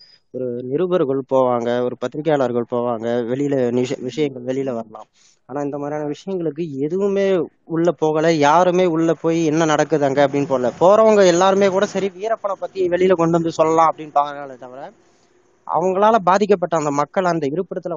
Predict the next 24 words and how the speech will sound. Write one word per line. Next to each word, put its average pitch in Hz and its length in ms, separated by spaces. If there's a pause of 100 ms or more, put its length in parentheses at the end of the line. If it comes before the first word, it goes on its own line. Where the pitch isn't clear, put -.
வாழக்கூடியவங்க 165 500
என்ன 160 180
மாதிரியான 156 280
துன்பத்தை 151 380
அனுபவிக்கிறாங்க 135 640
அப்படிங்கறத 131 420
சொல்றது 131 440
ரொம்பவே 135 720
ஒரு, 107 580 (120)
ஒரு 131 260
நடக்காத 160 460
ஒரு 139 100
விஷயமா 131 340
இருந்துச்சு. 113 180
இந்த 127 180
மாதிரியான 147 300
ஒரு 139 200
பதிப்புங்கிறது 160 800
அது 131 360 (440)
மிகப்பெரிய 180 440
உதவியா 160 300
இருந்தது. 131 320
அதுக்கு 120 240
சா 143 200